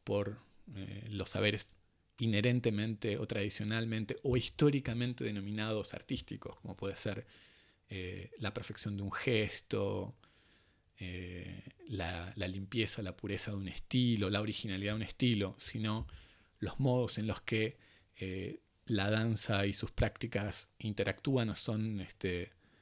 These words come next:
determinadas por fenómenos de sociedad, valores políticos, etcétera. Del mismo modo que los campos de posibilidad de lo artístico están determinados por,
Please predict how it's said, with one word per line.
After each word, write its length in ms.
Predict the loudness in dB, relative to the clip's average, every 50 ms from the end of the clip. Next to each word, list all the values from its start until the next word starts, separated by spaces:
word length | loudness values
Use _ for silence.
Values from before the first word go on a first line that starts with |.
| _ _ _ _ _ -2
determinadas 840 | -2 2 2 2 2 2 2 4 4 4 4 4 4 2 0 -2
por 440 | -4 -4 -2 -2 0 -2 -2 -6 -8 _ _ _
fenómenos 500 | -12 -4 -2 0 0 2 0 0 -2 -2
de 60 | -4 -4
sociedad, 1000 | -4 -4 -6 -6 -4 -2 0 0 2 2 2 2 2 2 2 2 2 0 0 -2
valores 640 | -2 -4 -2 -2 -2 -2 -2 -2 -4 -6 -8 -12 -8 -4
políticos, 800 | -2 -2 0 0 -2 -2 -2 -2 -4 -6 -4 -2 -4 -4 -4 -6
etcétera. 480 | -8 -2 -2 -2 0 0 -2 -2 -2 -4 -8 _ _ _ _ _ _ _ _ _ _ _ _ _ -6
Del 160 | -4 -2 0
mismo 220 | 0 2 2 4 4
modo 240 | 6 6 6 4 4
que 220 | 0 -4 -6 -8 -14 -20 -20 -20 -20 -20 _ _ _ _ _ _ _ _ _ _ _ _ _ _ _ _ _ _ _ _ _ _ _
los 380 | -2 0 2 2 2 2 0 2
campos 340 | 6 6 8 8 8 6 6
de 60 | 6
posibilidad 600 | 6 4 4 4 4 6 6 6 6 6 4 2 0 -2 -4 2
de 160 | 4 6 6
lo 100 | 6 6
artístico 460 | 4 2 0 -4 -2 -4 -6 -6 -6
están 280 | -8 0 4 6 8 8
determinados 640 | 8 6 4 2 2 0 0 0 0 -2 -4 -4 -4 -6 -6 0 _
por, 360 | 8 8 8 8 4 -2